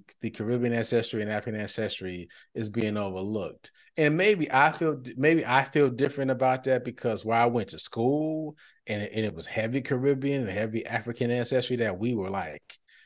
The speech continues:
really engulfed in, you know what I'm saying? Like, we didn't, it was like we had, you had to talk a lot about, nah, Jim Crow and Southern stuff a lot, right? So people, so people get, so, but it, but it was like, man, we can't even agree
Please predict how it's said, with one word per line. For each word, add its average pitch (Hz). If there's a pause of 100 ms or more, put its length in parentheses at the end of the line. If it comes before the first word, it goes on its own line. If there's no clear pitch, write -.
(140)
really 110
engulfed 101
in, 127
you 135
know 139
what 139
I'm 135
saying? 139
Like, 90 (440)
we 101
didn't, 131
it 117
was 123
like 104
we 113
had, 113
you 131
had 127
to -
talk 120
a 107
lot 110
about, 101
nah, 104
Jim 117
Crow 127
and 87
Southern 135
stuff -
a 110
lot, 107
right? 110
So 107
people, 101
so 95
people 113
get, 107 (240)
so, 127
but 120
it, 123
but 123
it 117
was 113
like, 120
man, 165
we 233
can't 214
even 175
agree 165